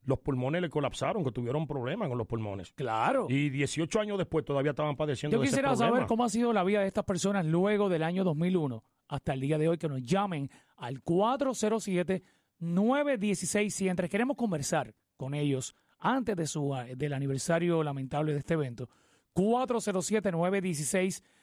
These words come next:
Speaker 2: cien tres, uno triple ocho nueve setenta y ocho, cien tres. Estamos en vivo por Rumba cien punto tres.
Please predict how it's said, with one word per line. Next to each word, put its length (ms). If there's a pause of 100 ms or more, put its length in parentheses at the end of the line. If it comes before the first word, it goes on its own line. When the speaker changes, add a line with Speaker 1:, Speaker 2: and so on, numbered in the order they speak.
Speaker 2:
cien 480
tres, 380
uno 340
triple 320
ocho 220
nueve 160
setenta 380
y 40
ocho, 300 (400)
cien 460
tres. 140
Estamos 280
en 80
vivo 180
por 160
Rumba 240
cien 220
punto 260
tres. 280